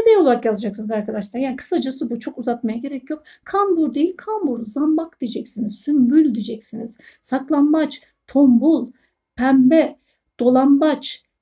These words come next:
çember, çarşamba, perşembe. Bu şekilde söyleyeceksiniz. Yani N B yok. Ha, ama peki ne zaman N B bu değişim olmuyor? Birleşik sözcükler ve özel isimlere geldiğimizde bu kural uyulmadığını görüyoruz.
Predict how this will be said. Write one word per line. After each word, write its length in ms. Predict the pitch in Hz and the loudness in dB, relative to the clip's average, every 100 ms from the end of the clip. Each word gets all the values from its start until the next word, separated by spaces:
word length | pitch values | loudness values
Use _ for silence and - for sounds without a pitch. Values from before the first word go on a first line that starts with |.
| _ | _
çember, 720 | 247 254 240 240 302 240 - _ _ _ | 0 2 4 2 0 -2 -10 _ _ _
çarşamba, 800 | - 339 359 294 233 214 254 359 - _ _ | 0 2 2 0 -2 0 -2 -4 -8 _ _
perşembe. 760 | 494 539 494 440 381 339 370 - | -2 0 0 0 2 0 0 -4
Bu 100 | 262 | -8
şekilde 380 | 254 453 453 427 | -6 -2 0 0
söyleyeceksiniz. 960 | 381 370 330 320 311 - 311 320 - _ _ - | 0 -2 -2 -6 -8 -8 -8 -8 -12 _ _ -6
Yani 340 | 302 302 294 | -2 0 2
N 260 | 294 311 311 | 2 2 2
B 60 | 302 | 2
yok. 440 | 349 302 233 - | 2 2 0 -4
Ha, 380 | 311 330 277 - - | -6 -4 -2 -4 -4
ama 240 | 247 247 | -2 -2
peki 300 | 262 285 254 | -4 -2 -2
ne 100 | 302 | 0
zaman 400 | 403 381 285 226 | -2 -2 -2 -2
N 220 | 220 208 | -6 -6
B 200 | 214 220 _ _ - | -6 -6 _ _ -12
bu 120 | 226 | -6
değişim 400 | 226 214 - 196 | -4 -4 -6 -4
olmuyor? 760 | 202 202 196 190 190 214 269 - - _ _ 214 | -4 -2 0 0 0 0 0 -2 -10 _ _ -4
Birleşik 360 | 226 247 392 | -2 0 -2
sözcükler 680 | - 370 330 330 - 349 359 | -2 -4 -2 -4 0 0 0
ve 100 | - | -2
özel 320 | 254 254 403 | -2 2 4
isimlere 440 | 381 - 233 214 226 | 4 2 0 0 -4
geldiğimizde 760 | 339 370 320 285 262 269 370 392 | -2 -2 -2 0 0 0 0 0
bu 80 | |
kural 280 | - 330 359 | 2 0 2
uyulmadığını 480 | 381 392 359 320 247 | 4 4 2 -2 -2
görüyoruz. 320 | 214 220 - | -2 -6 -10